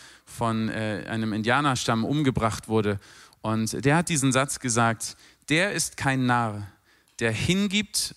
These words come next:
was er nicht behalten kann, um zu gewinnen, was er nicht verlieren kann.“ Ich lese das nochmal. „Der ist kein Narr,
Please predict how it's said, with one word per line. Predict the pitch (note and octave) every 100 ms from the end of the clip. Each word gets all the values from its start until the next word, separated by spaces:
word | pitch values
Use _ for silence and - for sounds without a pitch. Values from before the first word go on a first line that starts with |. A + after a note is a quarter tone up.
| -
was | B2+ -
er | B2+
nicht | D3+ - -
behalten | C3+ B2+ C3 B2+ A2+
kann, | A2+ G2+ G2 G2+ _ _ _ _ _
um | A#2 A2
zu | A#2+
gewinnen, | A#2 G2+ B2+ E3 E3+ A#2
was | G#2+
er | A2
nicht | A2 A#2 -
verlieren | - A2 G#2+ G2+ F#2+
kann.“ | - D#2+ D#2+ - _ _ _ _ _ _ _
Ich |
lese | A#2+ A#2 -
das | A2+
nochmal. | A2+ A2+ G#2+ G2+
„Der | G2 C#3+ E3
ist | C#3 -
kein | - B2 A#2
Narr, | A2+ A#2 G2 F#2